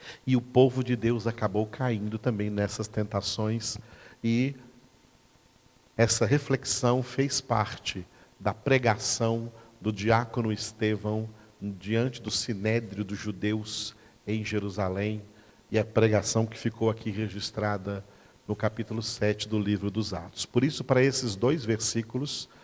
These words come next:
quarenta e dois e quarenta e três, o título é Profetas. Nós vimos que o versículo quarenta e dois, eu dei o título a ele de Cultos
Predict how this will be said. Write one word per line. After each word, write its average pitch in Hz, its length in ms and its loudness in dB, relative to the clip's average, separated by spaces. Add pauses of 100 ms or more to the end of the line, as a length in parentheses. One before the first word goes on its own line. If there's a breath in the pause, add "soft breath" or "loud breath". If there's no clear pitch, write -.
(240 loud breath)
quarenta 110 380 2
e 107 60 2
dois 98 320 -2
e 104 40 -8
quarenta 107 380 -2
e 127 60 -2
três, 113 340 0
o 117 80 -6
título 113 500 -2
é 104 220 0 (380 loud breath)
Profetas. - 1000 0 (2250 loud breath)
Nós 147 300 6
vimos 185 720 4
que 127 80 4
o 113 40 6
versículo 117 540 4
quarenta 123 400 4
e 123 80 4
dois, 123 640 2 (1300)
eu 113 120 2
dei 117 220 6
o 113 80 4
título 120 500 2
a 110 80 8
ele 127 300 6
de 110 160 0
Cultos - 960 -2